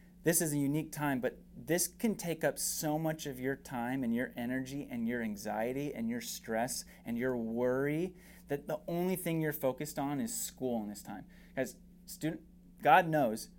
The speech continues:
that you're worried and stressed about school. Bring it to him. He is near.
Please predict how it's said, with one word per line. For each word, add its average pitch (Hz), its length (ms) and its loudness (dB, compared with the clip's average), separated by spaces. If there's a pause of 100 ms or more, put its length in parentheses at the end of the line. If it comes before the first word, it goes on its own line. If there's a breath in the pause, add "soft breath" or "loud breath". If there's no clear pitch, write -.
that 127 80 -4
you're 135 140 4
worried 131 320 4
and 120 120 -2
stressed - 260 -2
about - 180 -8
school. - 300 -10 (140)
Bring 147 220 -2
it 180 120 -6
to - 80 -8
him. - 240 -14 (420)
He 165 160 -6
is 156 200 -4
near. 147 540 -4